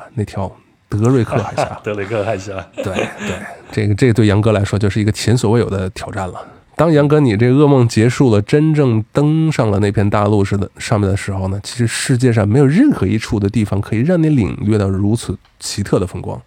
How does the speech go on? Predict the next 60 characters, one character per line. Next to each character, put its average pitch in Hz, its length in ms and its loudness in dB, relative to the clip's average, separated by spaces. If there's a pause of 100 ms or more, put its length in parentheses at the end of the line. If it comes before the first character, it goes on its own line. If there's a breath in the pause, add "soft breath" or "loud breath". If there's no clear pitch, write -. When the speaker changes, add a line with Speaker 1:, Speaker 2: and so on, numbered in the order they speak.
(460 loud breath)
Speaker 1:
就 104 100 -2
是 98 60 -2
说 101 260 0
你 104 280 -4
漂 107 280 0
泊 101 180 0
在 101 120 0
海 - 260 -6
上 98 180 -6
的 98 120 0
那 95 120 0
些 101 420 2 (280 loud breath)
千 - 300 -2
万 110 160 4
年 107 260 2
前 104 280 0
形 101 220 0
成 104 140 -2
的 95 80 -2
冰 120 220 0
山 110 400 2
啊， 92 440 -2
还 107 60 -2
有， 95 100 0 (560)
就， - 140 -18
就 254 140 2
简 101 180 -2
直 123 100 4
像 156 200 2
是 123 60 2
一 131 40 2
个 143 60 4
户 - 120 -2
外 170 80 2
博 107 140 0
物 143 80 2
馆 - 180 -4
了， 90 120 -6
那 127 80 -2
么 113 80 -2
多 110 80 2
动 127 160 0
物。 - 120 -6 (280 loud breath)
而 160 120 4
且 139 140 2
呢， 98 140 2
在 113 180 2
世 - 340 0
界 113 220 2
上， 101 200 -2
就 98 100 -2
是 95 60 -2
说 98 120 2
咱 - 160 -2
们 110 100 2
整 92 200 -2
个 120 120 2
地 123 160 2
球 95 200 -2
上 98 180 -2